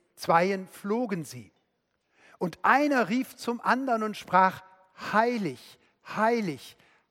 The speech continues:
heilig ist der Herr Zebaoth, alle Lande sind seiner Ehre voll.‘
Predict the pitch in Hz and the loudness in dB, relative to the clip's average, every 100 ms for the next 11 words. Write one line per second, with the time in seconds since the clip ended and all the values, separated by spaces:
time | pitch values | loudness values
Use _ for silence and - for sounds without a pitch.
0 | - - 254 294 269 233 190 190 - 180 | -6 2 2 2 -4 -6 -10 -12 -4 -2
1 | 156 - 202 214 233 - 202 190 160 139 | -2 -4 -4 -4 -4 -6 -6 -2 -2 -2
2 | 147 - - - _ _ 208 254 269 220 | -2 -6 -12 -20 _ _ 4 4 4 4
3 | 180 202 202 202 160 160 143 - 156 165 | 2 2 0 -2 -2 -6 -6 -6 -2 0
4 | 214 220 208 196 - 160 160 165 147 147 | -2 -2 -2 -2 -6 -4 -2 -2 -4 -12
5 | - 139 98 | -12 -12 -12